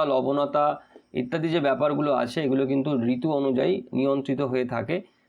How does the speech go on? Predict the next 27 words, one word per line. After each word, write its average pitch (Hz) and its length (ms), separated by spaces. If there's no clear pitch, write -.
আর 120 220
একটু 131 260
আগেই 143 240
যেটা 165 180
আমরা 156 180
জানলাম 139 440
যে 139 80
উষ্ণতা 131 440
এবং 139 220
লবণতা, 127 500
যার 127 200
ওপরেতে 127 400
ঘনত্ব 143 440
নির্ভর 131 340
করছে 123 260
সমুদ্র 117 440
জলের, 120 300
সেটি, 143 280
আহ, 127 380
কিন্তু, 139 260
আহ, 123 440
ঋতু 123 260
অনুযায়ী 147 340
নিয়ন্ত্রিত 151 460
হয়ে 123 280
থাকে। 127 300
তো 135 120